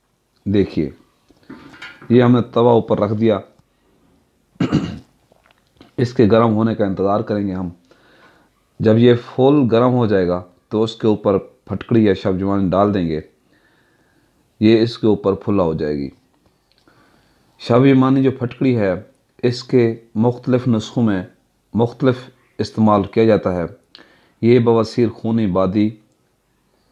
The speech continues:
इसके अलावा दांतों को सफ़ेद करती है, मसूड़ों को सख्त करती है, दांतों को साफ़ सफाई के लिए भी इस्तेमाल की जाती है। और ये पुराने ज़माने में जो है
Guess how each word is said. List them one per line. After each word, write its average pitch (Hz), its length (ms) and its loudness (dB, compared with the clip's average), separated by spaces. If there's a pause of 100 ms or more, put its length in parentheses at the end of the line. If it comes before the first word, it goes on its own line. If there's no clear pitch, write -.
(140)
इसके 110 380 2
अलावा 101 380 2 (1600)
दांतों 104 380 0
को 110 140 -2
सफ़ेद 95 380 -4
करती 101 360 -4
है, 92 280 -2 (260)
मसूड़ों 104 420 0
को 95 160 -2
सख्त - 320 -6
करती 92 340 -4
है, 85 140 -4 (720)
दांतों 101 340 -2
को 101 140 -2
साफ़ 98 320 -2
सफाई 95 340 -4
के 98 100 -4
लिए 92 120 0
भी 90 80 -2
इस्तेमाल 90 320 -6
की 95 140 -6
जाती 90 260 -4
है। 78 200 -6 (1080)
और 123 180 6
ये 120 280 6 (440)
पुराने 113 360 0
ज़माने 113 360 0
में 107 180 -2
जो 92 100 -4
है 85 140 -2